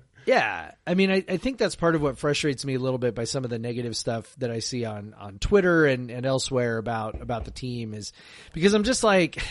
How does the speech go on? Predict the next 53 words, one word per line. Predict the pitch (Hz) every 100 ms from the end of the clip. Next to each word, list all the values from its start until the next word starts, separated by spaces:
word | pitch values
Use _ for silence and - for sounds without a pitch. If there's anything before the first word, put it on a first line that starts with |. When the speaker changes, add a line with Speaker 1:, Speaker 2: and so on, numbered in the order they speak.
| - - _ _ _ _ _
Speaker 2:
you | 214
know, | 240
it'd | 226 233
be | 277
one | 262 320 294
thing | 240 190
if | 143
these | 165 147
guys | 147 147 147 117
were | 120
just, | 120 131 127 - -
you | 147
know, | 131
not | 120 131 127
very | 135 101
likable. | 110 127 151 175 190 -
I | 156
mean, | 151 156
we | 185 254
have | -
seen | - 175 165 156
teams | 135 127 127 123
that | 135
are | 123
not | 120 117
very | 127
likable. | 110 104 98 107 107
We | 117
have | 123
seen | - 170 165
teams | 143 135 131 131 107
that | 120 110
don't | 123 120 104
really | 110 120 117 117 110 _ _ _ _ _
just | - 160 - 147
appear | 127 156 151
to |
put | - 156
in | 143 127
much | 131 -
of |
an | 120
effort. | 117 117 117 113 110 -
I |
mean, | 143 147
we've | 165 160
seen | - 170 151
these | 117 107 -
things. | 90 95 101 -
That's | 190 214 143
not | 117 117 -
these | 95 85
guys. | 76 - - -